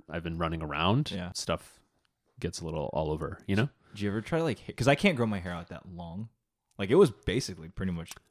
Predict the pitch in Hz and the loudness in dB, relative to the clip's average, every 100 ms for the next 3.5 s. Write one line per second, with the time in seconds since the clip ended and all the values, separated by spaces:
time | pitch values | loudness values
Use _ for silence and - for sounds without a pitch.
0 | - 107 92 104 196 - _ _ - - | -6 -6 -2 -2 -2 -6 _ _ -20 -18
1 | - 143 151 - 196 - 147 - 92 107 | 8 10 10 10 8 12 8 10 8 6
2 | - - 135 110 156 - 135 135 170 - | 4 0 4 4 2 0 0 4 2 0
3 | - 127 143 143 - | -4 -4 -4 -6 -6